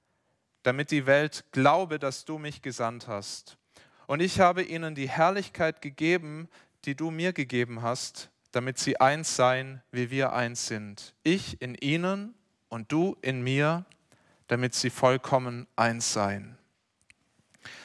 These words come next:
Und wir sehen hier, dass echte Einheit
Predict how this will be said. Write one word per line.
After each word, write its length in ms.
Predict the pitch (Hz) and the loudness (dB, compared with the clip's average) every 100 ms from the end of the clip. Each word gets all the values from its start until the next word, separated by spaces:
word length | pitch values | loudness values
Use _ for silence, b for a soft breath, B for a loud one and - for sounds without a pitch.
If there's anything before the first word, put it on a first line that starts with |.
| B B B B B - | B B B B B -8
Und 100 | 135 | -2
wir 100 | 147 | 2
sehen 280 | 170 190 202 | 4 4 2
hier, 300 | 175 190 196 | 2 4 4
dass 440 | 165 151 - - _ _ _ _ _ _ _ _ | 2 0 -4 -12 _ _ _ _ _ _ _ _
echte 540 | 160 180 - 180 165 - | 2 2 2 2 2 2
Einheit 920 | 135 156 175 160 147 156 - - - | 2 4 0 0 0 0 -4 -10 -12